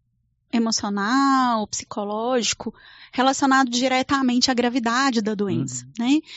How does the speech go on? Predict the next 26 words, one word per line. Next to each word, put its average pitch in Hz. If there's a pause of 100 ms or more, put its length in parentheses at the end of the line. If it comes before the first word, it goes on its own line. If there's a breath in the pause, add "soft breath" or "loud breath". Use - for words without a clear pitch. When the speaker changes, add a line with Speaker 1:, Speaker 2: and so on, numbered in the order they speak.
(240 loud breath)
Speaker 1:
Então 233
a 240
criança 247
pode 254
ter 269
algumas 254
vulnerabilidades 233
emocionais 214
que 285 (360)
não 349
tão 339
relacionadas 320
a 403
isso, 196 (600 loud breath)
né? 262
A 285
gente 254
tem 254
outros 277
projetos 220
de 196
palhaçaria, 220
inclusive, 220
né, 269
um 233
projeto, 208